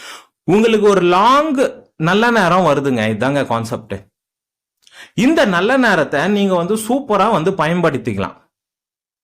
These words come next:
வீடு கட்டலாம், கார் வாங்கலாம், லோன் வாங்கி பிசினஸ் பண்ணலாம், வெளிநாட்டுக்கு போலாம். சின்ன பசங்களா இருந்தீங்களா, வெளிநாட்டுக்கு போய் படிக்கிறதுக்கு போலாம்.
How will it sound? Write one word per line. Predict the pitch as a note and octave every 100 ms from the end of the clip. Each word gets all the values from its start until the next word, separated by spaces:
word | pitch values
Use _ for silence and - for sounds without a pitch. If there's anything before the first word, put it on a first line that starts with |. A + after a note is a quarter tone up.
| - _ -
வீடு | C#3 G#3+ G3
கட்டலாம், | D#3 - A#2 A#2 A2+
கார் | A2+ F3+ G3+ G3+
வாங்கலாம், | D3+ C3 A#2 A#2 B2 B2
லோன் | B2+ G3+ B3 G#3+
வாங்கி | D3+ C3+ B2
பிசினஸ் | B2+ C#3+ F3+ F3
பண்ணலாம், | - B2+ A#2 A2+ A2+ A2+ - _ _ _ _ _ - -
வெளிநாட்டுக்கு | D3 G#3+ C4+ B3 F#3 D3 C3+
போலாம். | A#2+ A#2+ A2+ A#2 A2+ A2+ _
சின்ன | - - A#3 A#3
பசங்களா | F#3+ F3+ D#3+ D3+
இருந்தீங்களா, | C#3+ C3+ C#3+ C#3+
வெளிநாட்டுக்கு | C#3+ E3 D#3+ B2 C3
போய் | C3 D3
படிக்கிறதுக்கு | F3+ F#3 D3 C3+ A#2
போலாம். | A2+ A#2 G#2+ A2 A2 -